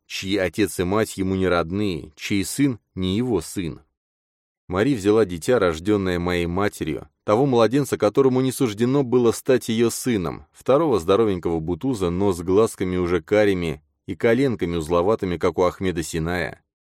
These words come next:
завернула его в зеленые пеленки и отнесла Уи Вилли Винке. А тот глядел в пустоту, будто слепой, а тот вряд ли увидел новорожденного,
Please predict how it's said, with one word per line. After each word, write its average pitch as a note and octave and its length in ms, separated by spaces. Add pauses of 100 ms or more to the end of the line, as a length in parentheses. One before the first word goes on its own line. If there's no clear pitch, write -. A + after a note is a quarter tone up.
(600)
завернула B2 560
его G2 220
в D#2+ 80
зеленые F2 540
пеленки G2 680
и A#2+ 100
отнесла A2 680
Уи G2 260
Вилли E2+ 380
Винке. D#2 580 (380)
А F#2 100
тот E3 160
глядел F#2 440
в - 100
пустоту, F#2 480
будто G2+ 320
слепой, G2+ 640 (400)
а F2+ 100
тот D3 240
вряд C#3 240
ли E2 100
увидел F2 320
новорожденного, D#2+ 840